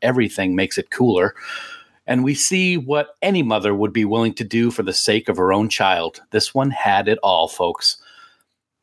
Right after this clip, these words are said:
As always, this is the premier podcast for the most in-depth discussion and analysis about the latest episode of Star Trek Discovery, entitled Light and Shadows.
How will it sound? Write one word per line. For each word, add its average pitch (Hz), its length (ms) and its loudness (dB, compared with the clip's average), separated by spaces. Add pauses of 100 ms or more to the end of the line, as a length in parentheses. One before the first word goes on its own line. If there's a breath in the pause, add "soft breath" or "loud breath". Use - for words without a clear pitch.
(100)
As 131 200 2
always, 151 420 2
this 139 180 0
is 110 180 0
the 143 160 2
premier 127 340 2
podcast 120 580 0
for 120 80 -2
the 104 80 0
most 113 300 0
in-depth 123 500 0
discussion 123 500 -2
and 104 140 2
analysis 113 580 0
about 104 220 0
the 101 80 -4
latest 113 380 0
episode 123 420 0
of 107 80 -2
Star 120 240 0
Trek 127 260 -2
Discovery, 135 600 0 (300 loud breath)
entitled 139 600 2 (220)
Light 117 460 -2
and 151 180 2
Shadows. 110 680 0